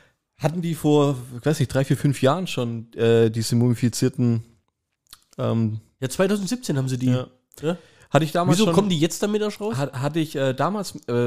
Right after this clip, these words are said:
Speaker 1: es sind ja anscheinend neue, äh, Untersuchungen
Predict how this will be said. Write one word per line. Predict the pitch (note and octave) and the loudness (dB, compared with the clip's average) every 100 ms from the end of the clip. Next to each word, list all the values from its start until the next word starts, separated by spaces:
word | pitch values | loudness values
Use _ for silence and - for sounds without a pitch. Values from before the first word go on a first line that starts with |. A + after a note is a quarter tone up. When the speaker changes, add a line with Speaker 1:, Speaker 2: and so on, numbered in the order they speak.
| A#2 | -2
Speaker 1:
es | A#2+ - | -8 -6
sind | D3 | -4
ja | D#3 | -4
anscheinend | C#3 C3 C3+ C#3 B2+ | -4 -4 -4 -4 -4
neue, | B2 C3 C3 B2 - _ - - _ _ | -4 0 0 -2 -8 _ -20 -20 _ _
äh, | A2 A#2 A2+ | 4 4 4
Untersuchungen | A2 A#2+ A2+ C#3+ C#3+ C3+ A2+ | 0 -4 -4 -6 -4 -4 -4